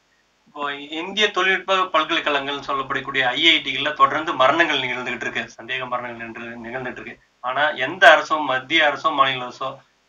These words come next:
ஆ, சம்பந்தப்பட்டவர்கள் மேல நடவடிக்கை எடுக்கிறது இல்ல.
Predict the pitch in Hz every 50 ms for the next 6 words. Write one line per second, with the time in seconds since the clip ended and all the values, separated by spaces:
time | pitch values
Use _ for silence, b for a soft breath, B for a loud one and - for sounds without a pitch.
0 | - 123 123 123 120 120 120 - - 139 160 175 175 185 180 - 156 151 147 135
1 | 135 131 131 131 143 135 123 120 139 147 147 143 135 139 135 123 123 117 117 113
2 | 110 110 107 -